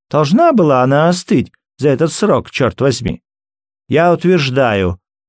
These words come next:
Земля давным-давно остыла — отдала лучеиспусканием все свое тепло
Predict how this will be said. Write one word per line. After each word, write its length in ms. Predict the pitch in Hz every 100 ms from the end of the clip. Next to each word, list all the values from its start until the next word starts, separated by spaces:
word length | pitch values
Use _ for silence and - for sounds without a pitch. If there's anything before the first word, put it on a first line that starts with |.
| _
Земля 500 | 127 185 180 202 196
давным-давно 1040 | 180 190 175 202 185 151 175 165 190 202 -
остыла — 920 | 170 151 - - 185 127 104 90 87 _ _ _ _
отдала 640 | 160 143 123 151 165 175 160
лучеиспусканием 1600 | 151 160 - 151 143 - 143 123 - 135 160 156 151 147 131
все 260 | 120 - 160
свое 420 | 147 120 123 123
тепло 640 | 117 117 - 147 202 165